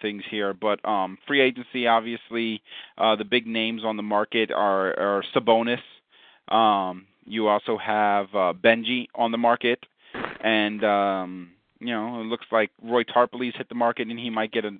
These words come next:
a, a decent deal. Probably good chance that Brad Daugherty will see the market. I don't think he's gonna go ahead and get maxed. I don't think that he's gonna accept that deal. And then, of course, Mark Price. So, um,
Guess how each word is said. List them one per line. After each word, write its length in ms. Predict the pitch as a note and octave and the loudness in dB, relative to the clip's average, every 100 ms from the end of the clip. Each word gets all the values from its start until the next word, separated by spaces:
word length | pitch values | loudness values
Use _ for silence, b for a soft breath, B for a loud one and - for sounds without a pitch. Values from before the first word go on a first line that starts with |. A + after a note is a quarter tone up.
| - | -4
a, 320 | G2+ G2 F#2+ F#2+ _ - | -2 0 -2 -6 _ -8
a 100 | G#2 | -6
decent 380 | B2 A#2+ A#2+ G#2 | -4 -6 -8 -6
deal. 460 | A#2 A2+ A2 G#2+ - - _ _ _ _ _ _ _ _ _ _ _ _ _ - - _ | -2 0 0 -4 -8 -18 _ _ _ _ _ _ _ _ _ _ _ _ _ -18 -18 _
Probably 580 | - D#3 F3 E3+ D#3 C#3+ B2 | 0 6 6 6 0 -4 0
good 180 | C3+ - | 0 0
chance 280 | - B2 A#2 | -2 -2 -2
that 120 | A2 | -2
Brad 260 | A2 A2 A2 | 2 2 2
Daugherty 380 | G#2+ A2+ A2 G#2+ | 0 2 0 -2
will 140 | G#2 - | -6 -8
see 80 | A2 | -6
the 80 | |
market. 320 | G#2 G#2 G#2+ G2 | 0 0 0 -2
I 80 | |
don't 180 | A2 A2+ | -2 -6
think 220 | G#2+ G2+ - B B B B | -8 -10 -14 B B B B
he's 200 | - A2+ | -6 -6
gonna 200 | G2+ G#2+ | -4 -4
go 200 | F#2+ G#2 | -2 -2
ahead 180 | G2+ G2+ | -2 -4
and 100 | G2+ | -4
get 160 | G2 - | -6 -4
maxed. 560 | G2+ F#2 F2 - - F2+ | -2 -2 -2 -10 -12 -8
I 60 | |
don't 140 | G#2 G2+ | -6 -6
think 140 | G2 | -8
that 80 | G#2 | -10
he's 160 | G2+ | -10
gonna 180 | G2+ G2 | -8 -8
accept 320 | F2+ - F#2+ | -6 -8 -6
that 180 | F#2 F#2 | -4 -6
deal. 280 | G2+ F#2+ F2+ _ B B B | -6 -8 -8 _ B B B
And 100 | A2 | -2
then, 80 | A2+ | 0
of 80 | - | 2
course, 240 | B2+ A#2+ | 2 2
Mark 240 | B2 A#2 - | 2 0 2
Price. 300 | B2+ A#2+ G2 - - | 4 4 2 -10 -4
So, 380 | A#2+ G#2 G2+ G2 | 0 2 2 2
um, 540 | F#2+ F#2+ F2+ E2+ D#2+ | 2 2 0 -6 -14